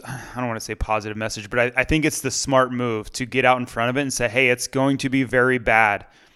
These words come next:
for the next little bit," because it allows people to prepare for it. It will not be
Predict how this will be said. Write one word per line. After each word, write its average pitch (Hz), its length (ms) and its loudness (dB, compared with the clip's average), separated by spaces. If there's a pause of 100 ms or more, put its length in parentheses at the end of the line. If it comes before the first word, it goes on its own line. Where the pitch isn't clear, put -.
(340)
for 131 100 -4
the 127 100 -2
next 123 240 0
little 113 200 -2
bit," 135 180 2
because 127 240 -2
it 139 80 6
allows 131 320 8
people 131 300 0
to 127 180 -6
prepare - 400 -2
for 95 300 -6
it. 92 80 -12 (1040)
It 120 220 4
will 123 180 -2
not 131 400 2
be 127 400 -2